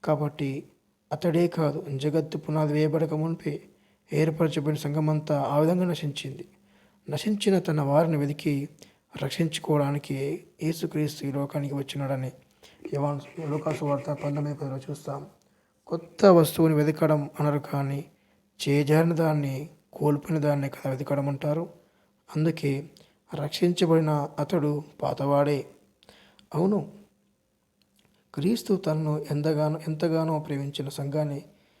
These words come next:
తిరిగి సంపాదించుకోవాలనే సంకల్పం-, సంకల్పంతో పాపంతో నిండిన తన సంఘాన్ని పరిశుద్ధమైనదిగా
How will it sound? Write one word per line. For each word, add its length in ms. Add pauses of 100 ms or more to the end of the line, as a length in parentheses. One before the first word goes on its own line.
(240)
తిరిగి 260
సంపాదించుకోవాలనే 1160
సంకల్పం-, 500
సంకల్పంతో 760 (760)
పాపంతో 500
నిండిన 400 (160)
తన 100
సంఘాన్ని 520 (640)
పరిశుద్ధమైనదిగా 960